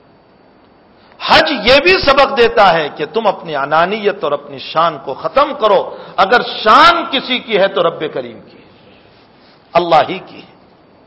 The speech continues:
یہ ایک عجیب عاشقانہ عبادت ہے جس سے ایکتا کا سبق ملتا ہے، جس سے اتحاد کا سبق ملتا ہے، جس سے انانیت کو دور کرنے کا سبق ملتا ہے، جس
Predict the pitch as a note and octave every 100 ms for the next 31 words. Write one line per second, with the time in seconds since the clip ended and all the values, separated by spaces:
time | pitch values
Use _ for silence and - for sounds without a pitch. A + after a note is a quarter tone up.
0 | _ _ _ _ _ C3 E3 E3 E3+ A#3+
1 | F#3+ E3+ - - E3+ D#3+ D3 C3+ D3+ F#3+
2 | A#3 G#3 B3 - - - - _ _ -
3 | F#3+ F#3 - D#3+ C#3 - - - _ _
4 | _ _ _ _ _ _ _ _ _ E3+
5 | F3+ - E3 D#3+ C#3+ - G#3+ B3+ E3+ C#3+
6 | - B2 A#2 G#2 - - _ _ _ _
7 | _ _ _ E3 - F3 E3 - E3+ -
8 | A3 B3 - F3+ F3 E3 D3 D3 D3 C#3+
9 | C3 B2+ A2+ - - - - _ D#3 -
10 | F3+ D3+ E3+ F3+ G3+ A3 A3+ A3+ D#3+ C3+
11 | C4 C#4 G#3+ G3+ F#3+ F3+ E3+ E3 E3 E3+
12 | D#3 D3 D#3+ C#3+ C3 A#2 - - - -
13 | _ -